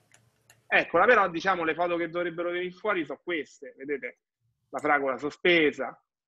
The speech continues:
fragola senza fragola. Ecco, questa diciamo,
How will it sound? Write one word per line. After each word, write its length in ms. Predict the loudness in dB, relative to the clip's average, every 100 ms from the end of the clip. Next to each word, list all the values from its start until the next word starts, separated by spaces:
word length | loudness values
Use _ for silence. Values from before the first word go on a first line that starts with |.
| _ _
fragola 520 | 0 2 4 2 -6 -10
senza 380 | -16 -16 -10 -8
fragola. 580 | 0 0 0 -4 -12 -16 _ _ _ _ _ _ _ _ _ _ _ 0
Ecco, 360 | 0 0 -12
questa 380 | 2 4 4 2
diciamo, 680 | 2 4 4 4 0 -10